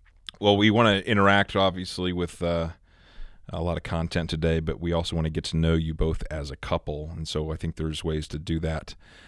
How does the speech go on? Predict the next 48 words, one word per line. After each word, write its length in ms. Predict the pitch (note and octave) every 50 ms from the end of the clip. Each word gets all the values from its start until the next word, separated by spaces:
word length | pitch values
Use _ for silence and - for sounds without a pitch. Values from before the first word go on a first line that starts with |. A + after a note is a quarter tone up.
| - - -
at 100 | - -
the 60 | -
same 400 | - - - - F2+ F2 E2+ D#2+
time. 540 | - - - F#2 F2+ D2 B1+ G#1+ G1+ - - - - -
Okay, 240 | - - - C#2 C#2+ D#2
so 180 | - - E2+
I 80 | E2 E2+
have 120 | F2+ D#2
some, 260 | - - D#2+ D#2+ D#2 - - - - - - - - _ _ - -
uh, 60 | - -
content 420 | - - F2+ F2+ E2 - F#2 E2
that 80 | E2+ E2
I 40 | E2+
prepared 440 | - - D#2+ - - F2 E2+ D#2+ -
you 60 | E2+
both 220 | E2 F2 F2 E2
for. 380 | - - - E2+ E2 E2+ F#2 F#2+
But 240 | F2+ - E2 D2+ - _ _ _ _ _ _ _ _ _ _ - -
last 180 | - A#2+ - -
time 120 | D#3+ C3+
I 40 | A#2
sat 180 | - - B2
down 120 | G#2+ A#2+ A2
with 120 | G#2 F#2+ E2
David 280 | G#2 G#2 G2 F2+ F2
Hegg, 440 | - - B2 A#2 G#2 F#2 F#2 F#2 E2+ - -
we 200 | - F#2 F#2 F#2
talked 260 | - - G#2+ A#2 -
about, 320 | - F#2 F2+ F2 E2 D#2 - _ _ _ _ _ _
uh, 300 | - E2+ E2 D2+ D2+ D2+ - - - - -
kind 160 | - G#2 F#2 F2+ E2+
of 60 | D#2 - - -
one 120 | G#2 A2+
of 60 | G#2+ F2
the 60 | F2
greatest 300 | D#2+ E2+ E2 E2 - -
dangers 400 | D#2+ D#2+ E2 E2+ D#2+ D#2+ D2+ -
to 120 | - - E2
the 100 | C#2+ D2
church, 300 | - - D#2 D2+ D#2+ -
if 140 | D#2+ -
not 160 | - E2+ D#2 - F2+ E2
the 160 | F2 F#2 F#2
greatest 340 | E2+ - D#2 C#2+ D2 - -
danger 400 | D2+ D2+ D2+ - C#2+ C#2 C#2 - - - - - - - - -
to 120 | - - -
the 80 | D2 D2
church, 520 | - - - D#2 D#2 D2+ - - - -